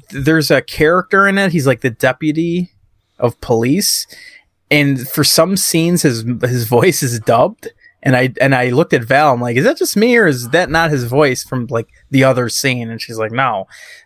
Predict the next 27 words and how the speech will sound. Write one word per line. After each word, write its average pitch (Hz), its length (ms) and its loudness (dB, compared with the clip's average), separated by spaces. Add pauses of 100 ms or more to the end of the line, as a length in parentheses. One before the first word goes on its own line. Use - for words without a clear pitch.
So, 139 360 2
like, 127 240 0
that 151 160 4
was 160 100 -2
sticking 165 300 -2
out, 165 300 0 (140)
like, 135 280 0
as 135 120 -2
a 131 40 -6
sore 151 260 2
thumb 147 320 -2
to 143 140 -10
me. 147 280 -2 (640)
But 135 160 2
the 143 100 2
whole 160 160 4
movie, 165 280 2
they're 131 120 0
just 127 140 -8
trying 127 180 -2
to 120 60 -6
figure 127 200 0
out 123 200 0
why 127 180 2
Santa's 139 400 -2
killing 135 640 0
and, 120 180 -2